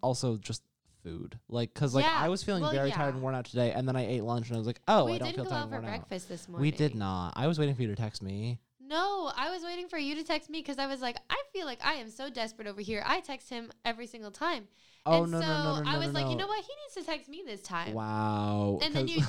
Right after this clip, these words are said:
Speaker 2: just didn't
Speaker 1: <laughs> Oh,
Speaker 2: text
Speaker 1: no,
Speaker 2: me.
Speaker 1: 'cause I was fully planning. I'm like, I'm like, "Oh, look at, she's not texting. Maybe she forgot. Well, I'm gonna lay in bed then for another half hour."
Speaker 2: Oh,
Speaker 1: Mm-hmm.
Speaker 2: goodness.
Speaker 1: Yeah,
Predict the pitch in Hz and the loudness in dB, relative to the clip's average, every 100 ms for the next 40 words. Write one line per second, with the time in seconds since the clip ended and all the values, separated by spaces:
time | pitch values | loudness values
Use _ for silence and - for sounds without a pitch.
0 | 285 302 220 220 226 233 233 180 185 175 | 0 -8 -6 -2 2 4 8 8 8 8
1 | 170 160 156 160 185 170 156 151 147 135 | 6 6 4 4 4 4 2 4 6 6
2 | 135 135 135 123 156 - 156 180 180 208 | 4 4 4 6 6 6 8 8 8 4
3 | 156 - - 147 143 147 - 131 - 127 | 2 2 6 6 8 6 6 4 4 6
4 | 131 131 - 139 139 139 147 131 - 135 | 6 6 6 6 6 8 8 8 4 8
5 | 139 160 156 127 131 135 139 156 143 120 | 8 8 4 2 6 8 10 10 10 6
6 | 117 120 120 123 123 123 131 120 120 120 | 8 6 8 8 8 8 6 8 8 6
7 | 139 156 170 185 214 202 151 160 156 147 | 4 6 6 6 2 -2 2 6 8 8
8 | 135 | 6